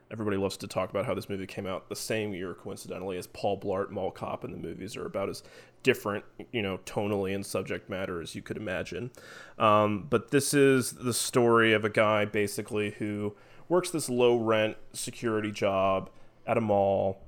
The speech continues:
and is obsessed with becoming a real cop. And he's obsessed with breaking this big case, which is catching this flasher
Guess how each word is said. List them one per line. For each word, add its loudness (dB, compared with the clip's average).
and 0
is 2
obsessed 0
with -2
becoming -2
a 0
real 2
cop. -6
And -4
he's 0
obsessed 2
with -4
breaking 0
this -6
big -2
case, -2
which -8
is -8
catching -4
this -6
flasher -4